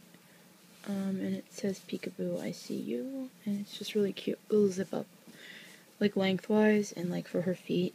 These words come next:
it fits really nice. But then, like,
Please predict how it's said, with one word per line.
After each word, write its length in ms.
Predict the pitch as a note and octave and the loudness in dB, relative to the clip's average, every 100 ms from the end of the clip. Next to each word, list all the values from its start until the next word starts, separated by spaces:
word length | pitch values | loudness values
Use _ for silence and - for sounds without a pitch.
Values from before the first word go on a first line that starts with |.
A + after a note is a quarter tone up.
| - | 0
it 100 | F#3+ | -2
fits 320 | - F3+ - | 0 -2 0
really 200 | F3 E3+ | 0 0
nice. 600 | E3 D#3 F3 F3+ - - - - - | 0 0 -2 -2 -6 -12 -16 -20 -4
But 240 | F#3 F3 | -2 0
then, 220 | - F3 F3 | 0 2 2
like, 440 | E3+ E3 - - | 0 -2 -6 -12